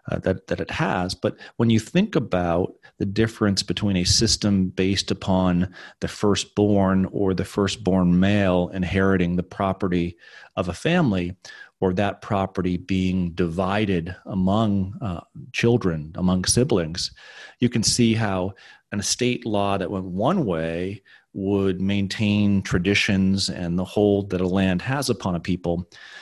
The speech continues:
but an estate law that became democratic would soon shape not only families, but political society. Uh, it would bring into play all new types of wealth because it would multiply fortunes by dividing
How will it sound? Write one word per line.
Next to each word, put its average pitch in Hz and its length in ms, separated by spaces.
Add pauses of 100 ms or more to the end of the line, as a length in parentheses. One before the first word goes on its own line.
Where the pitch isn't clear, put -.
(340)
but 107 120
an 107 60
estate 107 340
law 98 300
that 92 220
became 95 420
democratic 95 1080 (360)
would 107 160
soon 107 360
shape 95 460
not 98 200
only 90 180
families, 113 640
but 92 380
political 92 460
society. 98 640 (460)
Uh, - 180
it 107 80
would 98 140
bring 98 220
into 87 140 (160)
play 107 560 (420)
all 113 220
new 107 220
types - 400
of 80 200
wealth 113 420 (100)
because 92 640
it - 100
would 95 120
multiply 92 800 (240)
fortunes 87 720
by 87 540
dividing 90 600